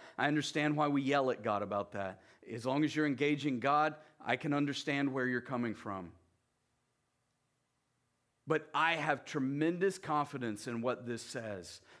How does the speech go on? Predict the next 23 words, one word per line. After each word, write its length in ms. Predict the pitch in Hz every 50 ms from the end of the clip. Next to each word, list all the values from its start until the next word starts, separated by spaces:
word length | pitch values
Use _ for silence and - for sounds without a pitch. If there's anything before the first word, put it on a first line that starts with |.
| _ -
that 160 | 143 135 -
what 220 | 139 135 104 -
Satan 600 | - - - - 165 156 165 - - 185 180 165 -
intends 640 | 143 135 120 104 - - 151 151 151 156 147 - -
to 140 | - 143 127
harm 420 | - 135 139 139 139 131 120 110
me, 280 | 104 101 98 101 101 - - - _ _ - 117
Jesus 540 | 107 127 135 135 131 117 143 135 - -
repurposes 960 | - 147 135 123 - - 127 120 113 - 127 107 - - 117 107 98 - - -
to 100 | - 101
strengthen 680 | - - - - 113 104 92 - - 101 90 87 85
me. 180 | 87 90 82 85 - _ _ _ _ _ _ _ _ _ _ _ _ _ _ _ _ _ _ _ _ _ _ _ _ _ _ _ _ _ _ _ _ -
So 120 | - 165
when 140 | 160 170 165
the 80 | 160 151
difficulties, 800 | 147 175 185 180 214 180 - 190 196 - - - 190 185 151
the 140 | - 156 147
insu-, 400 | 165 170 165 170 - 175 170 165 -
the, 300 | 147 139 139 135 143 139
the 260 | 131 131 147 143 143
insults, 520 | 156 170 180 160 - 185 175 175 156 - -
the 140 | - 131 131
hardships, 640 | 156 165 170 160 - - 170 165 160 165 - -